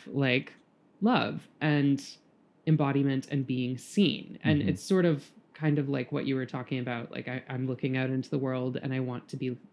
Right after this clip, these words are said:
Speaker 1: looked back at in
Speaker 2: Yeah.
Speaker 1: a certain way. Even with partners, that sort of becomes a salient,
Speaker 2: Yeah.
Speaker 1: and maybe especially
Speaker 2: Yeah.
Speaker 1: with partners,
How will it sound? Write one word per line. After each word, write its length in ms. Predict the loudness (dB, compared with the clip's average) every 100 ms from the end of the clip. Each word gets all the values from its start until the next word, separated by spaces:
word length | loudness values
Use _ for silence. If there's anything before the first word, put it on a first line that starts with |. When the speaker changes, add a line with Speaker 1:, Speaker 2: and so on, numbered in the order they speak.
| -12 -12 _ -8 -2
Speaker 1:
looked 320 | 0 -2 -4
back 320 | -2 0 -4
at 280 | -8 -8 -12 _ 2
in 80 | 4
Speaker 2:
Yeah. 60 |
Speaker 1:
a 20 | 2
certain 320 | -4 -4 0
way. 400 | 2 2 -2 -10 -16 _ _ _ _ _ _ _ _ _ _ _ 8
Even 280 | 12 12 10
with 300 | 8 4 0
partners, 540 | -2 0 -4 -6 -8
that 180 | -4 -4
sort 180 | 0 2
of 240 | 2 2 0
becomes 680 | 0 0 0 2 2 0 -4
a 80 | -6
salient, 600 | -6 -6 -4 -6 -8 -8
Speaker 2:
Yeah. 220 | -6 -8 -8 -16 2
Speaker 1:
and 80 | 8
maybe 180 | 10 8
especially 500 | 6 4 4 4 0
Speaker 2:
Yeah. 100 | 0
Speaker 1:
with 120 | -2
partners, 600 | -6 -6 -8 -8 -10